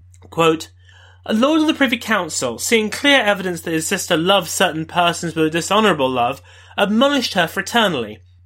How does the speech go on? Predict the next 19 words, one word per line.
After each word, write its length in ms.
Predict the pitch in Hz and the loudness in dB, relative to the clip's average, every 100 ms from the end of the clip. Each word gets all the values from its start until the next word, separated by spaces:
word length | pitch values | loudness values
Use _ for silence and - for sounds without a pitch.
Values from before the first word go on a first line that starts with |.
| _ - | _ -18
She 220 | - 247 | -2 0
acknowledged 500 | 196 220 233 180 170 | 2 2 4 2 0
her 160 | 175 147 | 2 0
offence, 500 | 139 196 156 151 - - - - | 0 -2 -2 -6 -12 -20 -20 -6
but 100 | 202 | 0
said 140 | 247 | 0
it 60 | 247 | 2
was 160 | 233 | -2
little 420 | 170 190 262 - 175 | 2 2 2 2 2
in 140 | 151 | 2
her 240 | 147 208 | 2 0
case 340 | 208 143 131 - | 0 -4 -4 -4
in 80 | 175 | -4
comparison 600 | 202 185 170 156 - 180 | -4 -2 0 0 -2 -4
with 140 | 175 | 0
that 180 | 147 127 | -2 -2
of 80 | 147 | -4
the 80 | 165 | -6
Queen, 460 | - 240 160 123 | 0 2 2 -2